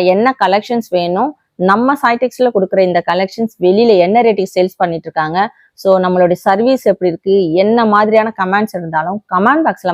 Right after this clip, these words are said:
மறக்காம கமெண்ட் பண்ணுங்க. இன்னைக்கு நாம ஆன்லைன் ட்ரெண்டிங் கலெக்ஷனான ஸ்பேஸ் சில்க் saree தாங்க பார்க்க போறோம். இங்க பாருங்க, சூப்பரான ஒரு saree நம்ம கொண்டு வந்திருக்கோம். இந்த கலெக்ஷன்ஸ் பாத்தீங்கன்னா ஆன்லைன்ல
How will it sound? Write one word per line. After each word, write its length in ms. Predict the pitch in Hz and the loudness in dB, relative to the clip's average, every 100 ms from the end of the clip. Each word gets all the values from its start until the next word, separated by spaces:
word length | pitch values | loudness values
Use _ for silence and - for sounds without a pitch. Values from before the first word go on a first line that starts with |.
| 165 | -2
மறக்காம 360 | 170 170 202 - | -2 -4 -10 -8
கமெண்ட் 260 | 190 175 165 | -6 -4 -6
பண்ணுங்க. 240 | 143 131 196 370 _ - 170 208 | -10 -6 -6 -6 _ -8 0 2
இன்னைக்கு 480 | 262 285 214 175 196 208 196 | 4 2 0 0 0 2 2
நாம 320 | 185 170 175 196 - - 190 | 0 0 -2 -2 -4 0 2
ஆன்லைன் 400 | 240 330 311 285 208 | 4 2 2 2 2
ட்ரெண்டிங் 340 | 208 214 247 240 | 2 2 0 0
கலெக்ஷனான 580 | 190 185 208 190 165 214 | -2 -2 -4 -2 -2 -4
ஸ்பேஸ் 320 | - 208 233 - | 0 2 2 2
சில்க் 180 | 240 - - | -4 -4 -2
saree 220 | 175 170 | -2 0
தாங்க 180 | 180 185 185 | -2 -4 -6
பார்க்க 220 | 165 175 | -6 -2
போறோம். 260 | - 175 302 - _ _ _ - | 0 2 0 -4 _ _ _ -4
இங்க 140 | 180 208 | 0 0
பாருங்க, 260 | 190 185 226 294 _ _ _ - | 0 0 -2 -4 _ _ _ -6
சூப்பரான 760 | 240 262 - - 240 208 190 262 | -2 -2 -2 -2 2 2 2 2
ஒரு 100 | 220 208 | 2 0
saree 260 | 190 190 226 | 0 2 0
நம்ம 160 | 190 180 175 | 0 0 0
கொண்டு 180 | 175 196 | 2 2
வந்திருக்கோம். 460 | 180 160 - 180 302 - _ _ - | 2 -2 0 0 0 -2 _ _ 0
இந்த 140 | 208 294 294 | 4 4 4
கலெக்ஷன்ஸ் 420 | 247 240 254 - | 2 0 -4 -2
பாத்தீங்கன்னா 400 | 202 196 185 202 233 170 190 | -2 -2 -2 2 2 4 4
ஆன்லைன்ல 440 | 247 240 190 170 | 4 2 0 0